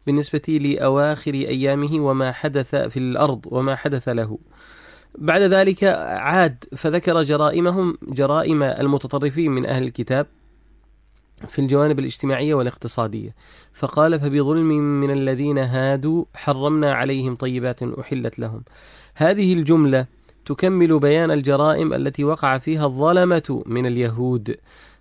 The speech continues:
آه، فيكون قوله: "فبظلم من الذين هادوا" بدل مطابق لقوله: "فبما نقضهم ميثاقهم". فبما نقضهم ميثاقهم،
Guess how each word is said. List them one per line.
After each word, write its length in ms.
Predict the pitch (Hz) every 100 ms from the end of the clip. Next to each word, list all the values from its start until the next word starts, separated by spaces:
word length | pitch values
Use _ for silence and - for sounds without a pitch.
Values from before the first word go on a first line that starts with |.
| -
آه، 360 | 123 127 127 123
فيكون 640 | - 147 147 - 185 175
قوله: 440 | - 165 156 147
"فبظلم 500 | 135 143 139 139 165
من 280 | 170 156 147
الذين 360 | 143 139 143 139
هادوا" 440 | 131 135 131 143
بدل 440 | 135 156 170 160 151
مطابق 640 | 135 131 147 156 160 170
لقوله: 500 | 147 143 147 156 160
"فبما 640 | 156 147 175 185 175 156
نقضهم 960 | 147 170 - 160 156 160 156 151 143 139
ميثاقهم". 680 | 165 156 143 135 127 110 - _ _ _ _ _ - - _
فبما 340 | 127 139 160
نقضهم 420 | 165 170 175 175
ميثاقهم، 640 | 170 156 156 - 139 143